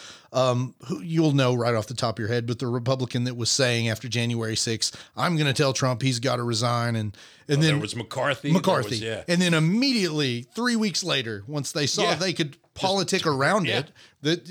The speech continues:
Speaker 1: "Oh, I never said that."
Speaker 2: Now,
Speaker 1: "Well, we've got you on tape saying
Speaker 2: now
Speaker 1: that."
Speaker 2: M S N B C is having fun showing those clips. You know, well,
Speaker 1: Right.
Speaker 2: just like they're having fun showing the clips of, of Kavanaugh and Coney Barrett and, and even, uh,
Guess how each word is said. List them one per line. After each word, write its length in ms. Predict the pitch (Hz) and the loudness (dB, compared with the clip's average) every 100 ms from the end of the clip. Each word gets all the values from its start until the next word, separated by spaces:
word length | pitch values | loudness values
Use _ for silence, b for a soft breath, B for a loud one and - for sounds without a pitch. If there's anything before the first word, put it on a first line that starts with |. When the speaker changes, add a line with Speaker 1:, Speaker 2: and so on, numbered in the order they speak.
| 185 | -6
Speaker 1:
"Oh, 320 | 202 208 196 | -2 2 4
I 140 | 214 | 4
never 200 | 226 147 | 4 2
said 280 | 135 135 113 | 0 -2 -2
that." 280 | 113 120 - | -2 -4 -2
Speaker 2:
Now, 200 | 160 277 | 0 2
Speaker 1:
"Well, 80 | 262 | 2
we've 120 | 226 | 0
got 200 | 226 - | 0 0
you 80 | 196 | 0
on 80 | 160 | 0
tape 200 | 160 123 | 0 0
saying 160 | - | 0
Speaker 2:
now 120 | 202 170 | 0 0
Speaker 1:
that." 60 | |
Speaker 2:
M 80 | 160 | 0
S 160 | 156 - | -2 -2
N 100 | 160 | -2
B 100 | 139 | -4
C 300 | - 147 143 | -2 0 -2
is 140 | 117 | -2
having 260 | 123 120 117 | -4 -6 -8
fun 300 | - 123 123 | -6 -6 -4
showing 380 | - 127 117 117 | -2 -2 -4 -8
those 200 | 117 - | -10 -8
clips. 400 | 110 107 - 156 | -6 -6 -6 -8
You 80 | |
know, 60 | 190 | -2
well, 220 | 226 220 | 2 2
Speaker 1:
Right. 80 | 180 | 2
Speaker 2:
just 200 | 202 - | 0 0
like 180 | 208 175 | 0 -2
they're 100 | 175 | -2
having 260 | 185 175 156 | -2 -4 -2
fun 220 | 196 180 | -2 0
showing 260 | 190 185 175 | -2 -2 -4
the 60 | |
clips 380 | 135 196 185 - | -2 0 0 2
of, 240 | 147 127 B B B - | 2 0 B B B -2
of 280 | 131 113 - | 0 0 -2
Kavanaugh 680 | 165 170 160 156 160 165 | 0 0 -2 -2 -2 0
and 240 | 147 127 113 | -2 -4 -4
Coney 260 | 156 156 | -2 -2
Barrett 720 | 131 147 151 156 160 151 - | -2 0 0 0 0 0 -2
and, 380 | 139 127 123 123 | -4 -2 -4 -4
and 240 | 120 123 135 | -4 0 2
even, 320 | 143 139 139 | 2 0 0
uh, 220 | 131 131 | 0 0